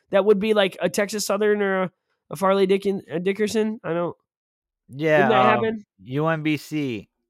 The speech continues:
Speaker 2: They beat, uh, Virginia 'cause
Speaker 1: University of
Speaker 2: Virginia had
Speaker 1: Maryland,
Speaker 2: it.
Speaker 1: British Columbia beat
Speaker 2: Yeah.
Speaker 1: Virginia. Wasn't it Virginia, number one ranked Virginia or
Speaker 2: Yeah,
Speaker 1: something?
Speaker 2: they, they beat the number one seed Virginia because Virginia had a,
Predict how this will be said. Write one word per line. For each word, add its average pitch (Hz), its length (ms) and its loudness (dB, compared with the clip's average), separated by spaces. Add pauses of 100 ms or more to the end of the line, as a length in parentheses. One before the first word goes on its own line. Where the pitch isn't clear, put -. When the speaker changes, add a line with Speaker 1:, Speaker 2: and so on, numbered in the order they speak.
(200)
Speaker 2:
They 110 220 -2
beat, 123 340 -6
uh, 104 540 0
Virginia 202 360 -2
'cause 233 260 0
Speaker 1:
University 240 60 -4
of 240 60 4
Speaker 2:
Virginia 208 220 -2
had 214 40 -4
Speaker 1:
Maryland, 208 240 0
Speaker 2:
it. 165 60 -6
Speaker 1:
British 196 300 -2
Columbia 180 600 0
beat 147 340 -10
Speaker 2:
Yeah. 120 200 0
Speaker 1:
Virginia. 165 460 -2
Wasn't 247 180 2
it 220 60 4
Virginia, 165 500 0
number 185 240 0
one 185 180 2
ranked 180 220 -2
Virginia 170 540 -2 (100)
or 156 80 -6
Speaker 2:
Yeah, 120 140 2
Speaker 1:
something? 110 180 0
Speaker 2:
they, 123 80 0
they 123 280 0
beat 120 580 -6
the 123 80 -8
number 135 340 -6
one 131 220 -8
seed 127 320 -14
Virginia 113 460 -8
because 101 360 -8
Virginia 104 420 -10
had 104 200 -6
a, 95 260 -6